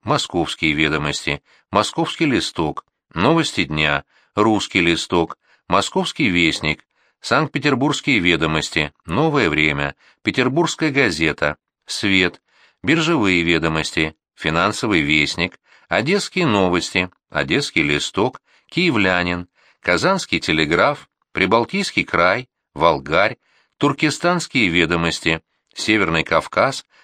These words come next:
«Варшавский дневник», «Виленский дневник», «Амурская газета».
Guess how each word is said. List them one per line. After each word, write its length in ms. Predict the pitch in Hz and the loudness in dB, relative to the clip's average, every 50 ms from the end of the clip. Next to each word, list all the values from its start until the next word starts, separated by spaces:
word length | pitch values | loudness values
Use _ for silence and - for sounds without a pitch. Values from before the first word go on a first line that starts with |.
| _ _ | _ _
«Варшавский 640 | 76 92 113 120 - - 180 180 - - - 90 82 | 0 0 2 2 0 0 -2 -2 -2 -2 -2 -2 -2
дневник», 560 | 73 78 85 85 87 90 110 147 156 - - - _ _ _ _ _ _ | 0 0 0 0 2 0 0 -2 -2 -4 -8 -16 _ _ _ _ _ _
«Виленский 680 | - 160 196 147 - 156 135 123 120 110 - - 110 107 | -2 0 2 2 2 2 0 0 -2 -4 -4 -2 -2 -2
дневник», 560 | 101 107 107 104 101 101 101 104 95 - _ _ _ | 0 0 0 0 2 0 0 -2 -2 -6 _ _ _
«Амурская 540 | - 73 73 78 78 80 85 - - 90 92 | -4 -2 -2 0 0 -2 -2 -2 -2 -2 0
газета». 540 | 92 117 131 143 151 165 143 - 78 65 - | 0 0 -2 0 0 -2 -2 0 -2 -4 -4